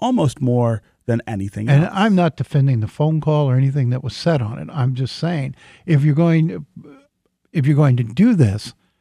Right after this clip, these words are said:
Speaker 2: and if you're gonna do this in the environment that's been created, in which, uh, it appears, or not doesn't appear, I mean, it's the truth,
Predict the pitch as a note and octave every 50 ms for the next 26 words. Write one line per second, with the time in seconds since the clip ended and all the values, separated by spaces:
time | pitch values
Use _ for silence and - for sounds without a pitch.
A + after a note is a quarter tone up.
0 | _ _ _ - C#3 C3 B2+ C3 B2+ C#3+ D#3 C#3+ B2+ A#2+ D3+ E3+ E3 D#3 D3 C3
1 | - D3+ C#3+ B2 A#2+ A#2+ A2+ A#2 A2+ C3 C#3+ D#3+ E3 C#3+ B2+ A2 G#2 - B2 A2
2 | - - A#2+ G#2 G#2 G2+ - - C#3+ - - - - - D3 - - _ _ _
3 | _ _ - D#3 C3+ C3 C3 B2 B2 A#2+ B2 C3 C3+ C#3+ C#3+ C3 - - - -
4 | - - _ _ _ _ _ _ - C#3+ C3 - - - - - F#3 F3+ F#3 F3+
5 | F3+ F#3 G3 G#3 G#3+ G#3+ A3+ _ _ _ _ _ _ _ _ _ _ _ - E3
6 | C#3+ B2 A#2 - - - A3 A3+ E3+ C3 B2+ D3 B2 B2+ B2+ C3 D3 C#3+ C3 A2
7 | C#3 C#3 A#2 A2 A2 F#2 F#2 - - G#3 A#3 F#3+ B2+ C3 D#3 D3 C3 B2+ B2+ -
8 | - - - - - - A3 A#3 D3 A2